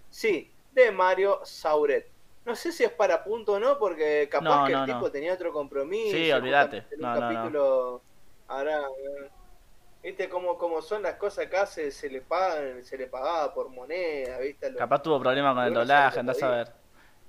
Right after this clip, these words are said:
Speaker 2: Eh, lo que sí le quedaba mucho
Speaker 1: Sí, o
Speaker 2: mejor
Speaker 1: capaz que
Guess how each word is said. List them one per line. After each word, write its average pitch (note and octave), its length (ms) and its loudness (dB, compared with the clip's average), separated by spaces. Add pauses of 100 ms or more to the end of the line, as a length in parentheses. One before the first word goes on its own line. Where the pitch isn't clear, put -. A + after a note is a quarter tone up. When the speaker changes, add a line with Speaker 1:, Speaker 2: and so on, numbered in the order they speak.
(140)
Speaker 2:
Eh, B2+ 180 -4
lo C#3 100 0
que C#3 120 -2
sí A#3 280 0
le G#3+ 120 6
quedaba D#3+ 240 10
mucho D#3+ 180 0
Speaker 1:
Sí, D#3+ 60 6
o - 20 4
Speaker 2:
mejor E3 240 6
Speaker 1:
capaz A3+ 260 2
que C3 180 -6